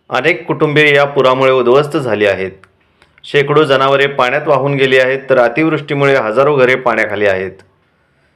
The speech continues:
या परिस्थितीचा विचार करून सांगली जिल्ह्याचे माजी पालकमंत्री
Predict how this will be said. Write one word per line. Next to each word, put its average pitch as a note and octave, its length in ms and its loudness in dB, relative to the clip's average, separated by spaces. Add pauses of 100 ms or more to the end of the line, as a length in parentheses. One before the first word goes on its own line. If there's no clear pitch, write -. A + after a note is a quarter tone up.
(160)
या C3+ 180 0
परिस्थितीचा D#3 680 0
विचार C3 360 0
करून B2+ 300 -2
सांगली B2+ 340 -4
जिल्ह्याचे D3 460 0
माजी A2+ 300 0
पालकमंत्री A2+ 720 -2